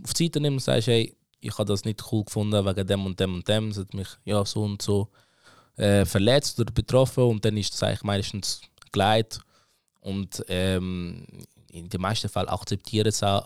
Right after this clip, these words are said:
halt auch die Leute wirklich in den äußersten Fällen, wo's dann, wo dann die Leute meinen, jetzt, ja, sie müssen jetzt da eine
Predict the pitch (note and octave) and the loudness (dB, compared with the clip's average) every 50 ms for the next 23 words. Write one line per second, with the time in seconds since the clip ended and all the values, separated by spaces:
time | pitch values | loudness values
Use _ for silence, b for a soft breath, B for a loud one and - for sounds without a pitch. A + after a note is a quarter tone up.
0 | - G2+ G#2 G2 - F#2 F#2 F#2 - F#2 F#2+ F#2 - G2+ G2 G2+ - - - - | -2 -4 -4 -2 0 0 -2 0 0 -2 -2 -2 -2 -4 -8 -8 -8 -10 -10 -8
1 | F#2 F#2+ F2 - G2 G2+ - - - G#2 - - G2+ F2+ - F#2 F2+ F#2 F#2 F#2 | -6 -4 -4 -2 -2 -2 -2 -2 -2 -2 -2 -2 -2 -2 -2 0 0 0 0 0
2 | F#2 F2 F#2 - F#2+ - - G2+ F#2 F2+ F#2 F#2 E2+ D#2+ D#2+ - - - F2 F#2 | -2 -4 -6 -8 -10 -8 -8 -8 -8 -8 -8 -10 -12 -14 -16 -18 -16 -10 -8 -6
3 | F#2+ F#2 E2+ F#2 F#2 F#2+ F#2 F#2+ F#2 F2+ F2 F2+ F2+ F2 F2 - - - G2+ F#2 | -6 -6 -6 -6 -6 -6 -6 -6 -6 -6 -4 -4 -4 -6 -6 -6 -6 -6 -4 -4
4 | G2 G2+ G2+ b b b b b b b b b b b - - - F#2+ F#2+ - | -4 -6 -8 b b b b b b b b b b b -12 -6 -4 -2 -2 -2
5 | - F#2 F#2+ F#2 - - G#2 F#2 F2+ F2 F2 F2 F2+ F2 | -2 0 -2 -2 -2 -2 -2 -2 -2 -2 -4 -6 -6 -8